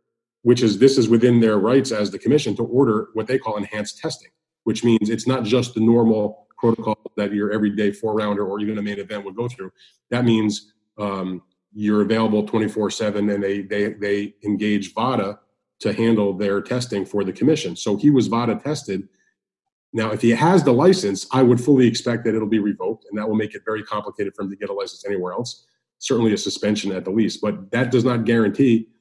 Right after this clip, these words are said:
that another state would not break the federal law and give him a license, because the Muhammad Ali Act says if you give suspended in one jurisdiction, that, that the rest of the, uh, country should follow suit and, and,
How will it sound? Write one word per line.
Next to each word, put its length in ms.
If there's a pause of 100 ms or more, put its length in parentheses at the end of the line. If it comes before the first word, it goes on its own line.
(300)
that 300 (220)
another 280
state 360
would 120
not 200
break 260
the 60
federal 340
law 280
and 180
give 160
him 120
a 60
license, 400
because 540 (240)
the 60
Muhammad 300
Ali 280
Act 200
says 280
if 140
you 160
give 320
suspended 460
in 100
one 300 (340)
jurisdiction, 600
that, 280 (140)
that 140
the 80
rest 300
of 60
the, 160 (420)
uh, 60
country 360
should 180
follow 280
suit 320
and, 140
and, 240